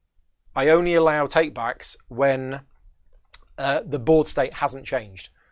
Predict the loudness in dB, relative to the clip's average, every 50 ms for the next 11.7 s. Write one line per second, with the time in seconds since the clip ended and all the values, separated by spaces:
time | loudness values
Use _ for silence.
0 | _ 0 2 2 4 4 4 4 4 4 0 0 -2 -6 -12 -14 -16 -18 -20 -20
1 | -20 -20 -20 -20 -20 -20 -20 -14 -8 -8 -8 -8 -8 -8 _ 2 4 4 6 6
2 | 4 6 6 6 4 4 2 2 2 2 4 6 4 6 6 4 2 2 2 -2
3 | -2 -2 -4 -2 0 0 2 4 6 6 6 6 4 2 0 0 -2 -2 -2 -4
4 | -2 0 0 0 0 0 -2 -2 -4 -6 -6 -6 -4 -4 -4 -4 -6 -14 -18 -20
5 | -20 -20 -20 -20 -20 -20 _ -12 -8 -4 -2 -2 0 2 2 2 2 2 0 -2
6 | -6 -6 -6 -8 -10 -8 -6 -4 -4 -2 -2 -2 -2 -2 -2 -4 -4 -4 -4 -4
7 | -4 -2 -2 -2 -2 -2 -2 0 0 0 2 2 0 -2 -2 -2 -4 -4 -4 -6
8 | -10 -10 -14 -18 _ _ _ _ -8 -4 -2 0 2 4 4 4 6 6 6 6
9 | 6 4 2 -4 -6 -8 -8 _ -16 -20 -20 -10 -2 0 2 2 2 4 6 6
10 | 6 6 6 4 2 4 4 4 4 6 4 4 4 2 2 4 4 4 4 2
11 | 0 -2 -6 -6 -6 -6 -6 -4 -4 -4 -4 -6 -8 -12